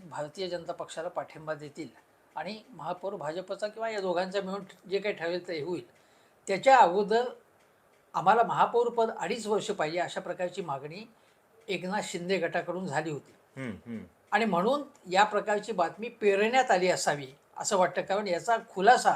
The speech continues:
Speaker 2: बरोबर आहे.
Speaker 1: कोणीही केला नाही.
Speaker 2: अगदी.
Speaker 1: याचा खुलासा म्हणजे ही बातमी खोटी आहे
Speaker 2: हो.
Speaker 1: असं खरं म्हणजे कोणतरी म्हणायला पाहिजे होतं ना.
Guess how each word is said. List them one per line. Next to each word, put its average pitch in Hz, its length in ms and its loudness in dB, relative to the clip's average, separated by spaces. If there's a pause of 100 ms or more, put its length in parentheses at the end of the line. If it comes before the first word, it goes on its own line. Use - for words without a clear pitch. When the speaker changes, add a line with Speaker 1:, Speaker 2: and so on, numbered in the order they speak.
(120)
Speaker 2:
बरोबर 117 320 -4
आहे. 87 180 -14
Speaker 1:
कोणीही 285 400 6
केला 190 280 8
नाही. 143 140 -2 (260)
Speaker 2:
अगदी. 110 160 -4
Speaker 1:
याचा 262 260 8
खुलासा 240 320 8
म्हणजे 247 180 2
ही 254 80 2
बातमी 233 300 6 (120)
खोटी 226 280 6
आहे 226 220 10 (400)
Speaker 2:
हो. 110 200 0
Speaker 1:
असं 262 160 2
खरं 254 100 4
म्हणजे 285 180 4
कोणतरी 277 320 0
म्हणायला 254 240 8
पाहिजे 311 260 6
होतं 302 120 -4
ना. 240 40 -4